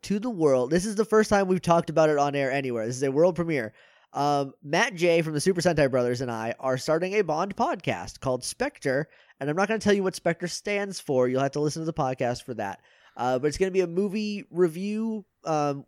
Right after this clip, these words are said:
each episode we do a movie. It's every two weeks we review a movie. The episodes are long. We've recorded one already. It went about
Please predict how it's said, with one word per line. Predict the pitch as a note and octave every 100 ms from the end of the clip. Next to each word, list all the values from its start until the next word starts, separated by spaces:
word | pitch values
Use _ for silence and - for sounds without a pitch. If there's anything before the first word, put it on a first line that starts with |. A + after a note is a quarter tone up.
| -
each | F3 - -
episode | E3 D3+ - D#3+
we | C#3
do | C3+ C#3
a |
movie. | D3+ D#3 C#3+
It's | B2+
every | C3 C3 B2+ A#2
two | - B2+
weeks | D3 F3 - -
we | B2+ A#2
review | A2+ G#2+ A2 A#2+
a |
movie. | E3+ F3+ E3+ _ _ _ -
The | G2+
episodes | - G#2+
are | G#2
long. | A2+ C#3+ F#3+ C#4 _ _ -
We've | A#2 A2+
recorded | A2 B2 B2
one | B2+
already. | B2 B2+ D#3 G3 -
It | B2
went | B2+ C3+
about | C3+ C#3